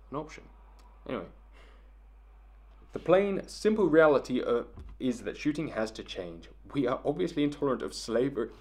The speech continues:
This is the bit that really got on my tits. Relating shooting to slavery, racism, homophobia,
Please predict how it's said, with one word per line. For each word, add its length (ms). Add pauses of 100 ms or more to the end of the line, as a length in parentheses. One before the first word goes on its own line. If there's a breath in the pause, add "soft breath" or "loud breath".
(120)
This 160
is 80
the 60
bit 140
that 80
really 340
got 200
on 60
my 140
tits. 380 (1200 loud breath)
Relating 680 (120)
shooting 720 (180)
to 80
slavery, 680 (280)
racism, 640 (260)
homophobia, 800